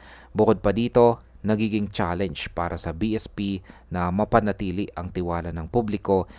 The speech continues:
sa ating currency system. Kaya mahalaga pong maging maingat at mapanuri bago maniwala or mag-share ng ganitong post. Sa kabuuan, sa akin pong opinyon, magandang paalala ito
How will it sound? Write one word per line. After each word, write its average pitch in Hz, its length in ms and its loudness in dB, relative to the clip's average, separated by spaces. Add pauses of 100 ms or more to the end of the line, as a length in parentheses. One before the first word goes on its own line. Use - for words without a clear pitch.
(120)
sa 95 240 0
ating 92 240 -4
currency 80 720 -8 (160)
system. - 560 -10 (320)
Kaya 95 240 0
mahalaga 117 480 4
pong 110 240 2
maging 95 240 -2
maingat 113 640 -2
at 92 160 -8
mapanuri 98 640 -2 (320)
bago 101 720 2
maniwala 87 800 -2
or 87 160 -4
mag-share 87 720 -2 (160)
ng 98 160 0
ganitong 82 480 -4
post. - 400 -6 (640)
Sa 127 240 4
kabuuan, 123 640 4 (640)
sa 113 240 0
akin 117 240 0
pong 113 240 0
opinyon, 110 640 0 (560)
magandang 117 480 2
paalala 98 560 0
ito - 320 -2